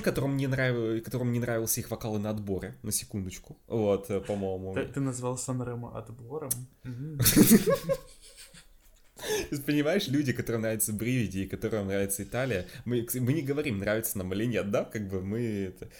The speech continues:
Speaker 2: я просто говорю, то, что нам может прилететь. Хотя
Speaker 1: Секрет.
Speaker 2: это секрет, да. Подписывайтесь на наш Patreon, который сейчас деактивирован, и вы узнаете все тайны подкаста "Welcome Europe". А что касается ещё и выступления, тоже, это тоже эпилепсия сплошная. В общем, я, я не знаю.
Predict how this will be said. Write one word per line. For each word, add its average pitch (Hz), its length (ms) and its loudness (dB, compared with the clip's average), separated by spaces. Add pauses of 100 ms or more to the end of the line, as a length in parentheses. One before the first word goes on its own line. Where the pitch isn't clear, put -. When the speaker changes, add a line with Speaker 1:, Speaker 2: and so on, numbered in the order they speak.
(140)
Speaker 2:
я 120 80 4
просто 120 240 2
говорю, 110 120 0
то, - 60 0
что - 160 6
нам 175 120 4
может 165 260 0
прилететь. 127 580 -4 (180)
Хотя 123 360 2
Speaker 1:
Секрет. 123 320 -2 (140)
Speaker 2:
это 123 120 4
секрет, 95 560 2
да. 98 320 0
Подписывайтесь 123 540 0
на 110 60 0
наш - 120 -6
Patreon, 110 400 -2
который 101 240 -6
сейчас 92 180 -6
деактивирован, 117 600 -2
и - 20 -4
вы 101 140 -2
узнаете 101 480 8 (460)
все - 180 -4
тайны 85 380 -4 (360)
подкаста - 440 -2
"Welcome 92 340 -2
Europe". 95 240 -2 (300)
А 92 240 0
что - 160 -4
касается 104 920 2
ещё 110 220 -4
и 104 40 0
выступления, 101 580 -4
тоже, 87 300 -6
это 87 260 -8
тоже 92 260 -4
эпилепсия 101 760 -4
сплошная. 95 720 -10
В 92 40 -10
общем, 92 260 -14
я, 104 120 -6
я 113 180 -6
не 147 120 -6
знаю. 98 420 -4